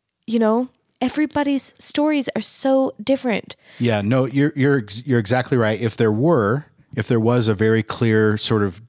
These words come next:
Speaker 2: do this, do this, do this, do this, like, Berkeley would have a degree in it and everyone would be there studying it, right?
Speaker 1: Totally.
Speaker 2: And they'd be like, "Oh, no, all you have to do is," and then you do it, and then you'll have your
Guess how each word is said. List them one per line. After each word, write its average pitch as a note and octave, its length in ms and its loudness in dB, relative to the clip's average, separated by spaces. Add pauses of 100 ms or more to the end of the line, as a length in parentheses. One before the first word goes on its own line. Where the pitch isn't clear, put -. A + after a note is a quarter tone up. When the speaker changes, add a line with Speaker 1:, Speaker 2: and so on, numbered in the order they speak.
Speaker 2:
do A2+ 120 0
this, G#2 200 0
do A2 140 -2
this, G2 180 -2
do G#2 120 -6
this, F#2+ 160 -4
do G2+ 100 -8
this, G#2+ 280 -2
like, F#2 280 -6 (420)
Berkeley A2 300 -2
would G2 160 0
have F#2 240 -2
a F#2 40 -10
degree F#2+ 360 -4
in F2+ 100 -4
it F2+ 180 -8
and G2 120 -10
everyone F#2 380 -8
would F2+ 120 -10
be G2 120 -6
there F2 180 -10
studying F2+ 400 -4
it, E2+ 160 -14
right? F#2 140 0
Speaker 1:
Totally. C#4+ 240 0
Speaker 2:
And G2+ 120 0
they'd G2 160 -2
be G2+ 140 -2
like, F2+ 260 -8
"Oh, F#3 180 0
no, C#3 180 -2
all A#2+ 180 -2
you A#2+ 80 0
have A2 120 -4
to A#2+ 60 -4
do A2+ 120 0
is," G2 180 -4
and - 380 -14
then G2+ 80 -2
you F#2+ 100 -4
do F#2 160 -2
it, F#3+ 80 -6
and F#2+ 400 -6
then F#2+ 160 -12
you'll F#2 160 -10
have F#2 240 -4
your F#2+ 240 -2